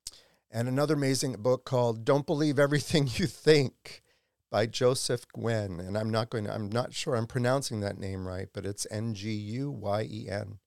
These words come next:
You know, these authors, as well as many others that I read,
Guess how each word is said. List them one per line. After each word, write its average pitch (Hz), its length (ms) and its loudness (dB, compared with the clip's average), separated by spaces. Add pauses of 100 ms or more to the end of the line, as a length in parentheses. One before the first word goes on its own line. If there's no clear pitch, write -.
(1400)
You 147 60 0
know, 143 100 8
these 156 220 6
authors, 170 420 8
as 139 160 -2
well 151 160 8
as 135 140 4
many 147 260 2
others 139 360 2
that 127 120 4
I 123 100 4
read, 123 580 -2